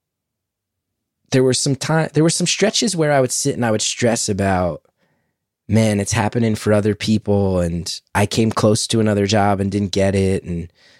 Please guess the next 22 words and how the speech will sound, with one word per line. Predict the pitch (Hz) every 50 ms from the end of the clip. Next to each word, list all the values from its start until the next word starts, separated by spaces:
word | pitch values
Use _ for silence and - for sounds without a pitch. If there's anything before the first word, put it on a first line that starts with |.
| _ _ _ _ _ _ -
oh, | 107 110 110
this | 110 117 -
person | - - 131 120 - 123 113
I | 107 107
taught | - - - - 98 101 113 -
in | 113 113 107
an | 110 107
improv | 101 - 113 107 104
class | - - 107 110 107 -
at | 104
U | 76 98 110
C | 107 - 107 107
B | 98 113 107 107 104
is | 101 92 107
on | 104 107 104
T | - - 113 110
V | 98 101 104 104 98
and | 98 104
famous | - - 101 104 107 110 107 - - -
now, | 110 107 107 107 104 104 101
and, | 98 95
like, | 92 87 85 -